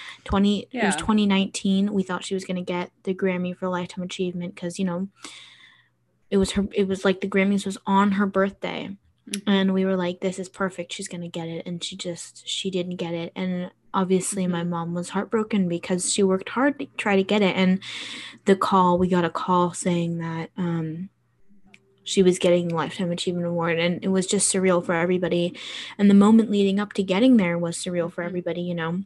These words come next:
Speaker 2: Yeah,
Speaker 1: I mean,
Speaker 2: exactly.
Speaker 1: it's the, it's, I mean, if you do show business or if you do, like, play tournaments or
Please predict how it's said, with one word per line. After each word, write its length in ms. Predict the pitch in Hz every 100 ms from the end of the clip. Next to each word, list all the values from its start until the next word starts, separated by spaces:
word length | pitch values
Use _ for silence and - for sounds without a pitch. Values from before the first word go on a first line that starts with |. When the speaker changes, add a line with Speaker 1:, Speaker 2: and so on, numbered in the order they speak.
| -
Speaker 2:
Yeah, 320 | 208 294 214 165 180
Speaker 1:
I 80 | 196
mean, 240 | 214 208 185
Speaker 2:
exactly. 140 | 160
Speaker 1:
it's 260 | 196 196 -
the, 360 | 202 190 185 - - - - -
it's, 180 | 220 - _ _ -
I 60 | 226
mean, 200 | 220 214
if 180 | 208 226
you 80 |
do 260 | 226 226 214
show 320 | - - 180
business 560 | 190 185 190 185 180 196
or 80 | 180
if 160 | -
you 100 | 196
do, 240 | 190 180 180
like, 380 | 175 170 - _ _ _ - _ -
play 240 | 190 180 _
tournaments 600 | - 226 214 202 196 190
or 200 | 196 185